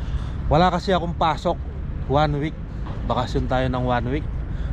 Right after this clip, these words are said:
Matagal-tagal din yon. Kaya dyan lang tayo sa dorm, paikot-ikot. Kaya ang gagawin natin is pasal-pasal lang sa city center, sa Copland, at marami pang iba. So, inaantay natin yung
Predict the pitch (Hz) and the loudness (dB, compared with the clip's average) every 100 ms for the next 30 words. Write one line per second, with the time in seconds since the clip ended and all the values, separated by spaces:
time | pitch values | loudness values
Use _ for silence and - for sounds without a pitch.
0 | - 113 120 117 120 113 120 117 117 131 | 0 0 2 2 2 2 0 2 0 0
1 | 120 101 - - - - - - - 110 | -2 -2 -2 -2 -2 -2 -4 -4 0 4
2 | 107 110 120 131 117 120 110 120 110 117 | 4 2 2 4 4 4 4 2 4 2
3 | 127 123 104 104 104 104 123 123 127 - | 4 2 2 0 0 2 4 4 2 0
4 | - - - 107 107 107 110 110 110 107 | -6 -6 -2 2 4 4 2 4 2 4
5 | 113 113 113 107 107 101 92 - - - | 2 4 2 2 2 2 0 -4 -6 -4
6 | - - - 101 - 110 110 110 120 113 | -4 -4 -2 0 2 2 4 2 2 2
7 | 120 107 113 - 113 113 123 117 113 147 | 2 2 -2 0 0 2 4 4 4 4
8 | 175 175 - - - 139 131 120 - 131 | 4 0 -6 -8 -4 0 2 2 4 4
9 | 143 147 117 - 123 113 113 113 - 117 | 4 2 0 2 4 4 4 2 2 0
10 | 127 117 156 - - - - - - - | 2 4 2 2 -8 -8 -8 -6 -6 -4
11 | - - - - - - - - - - | -4 -4 -4 -4 -4 -4 -4 -4 -4 -2
12 | - 127 131 127 135 143 143 135 139 139 | 4 6 6 6 6 6 4 4 2 4
13 | 135 135 135 139 | 4 4 4 4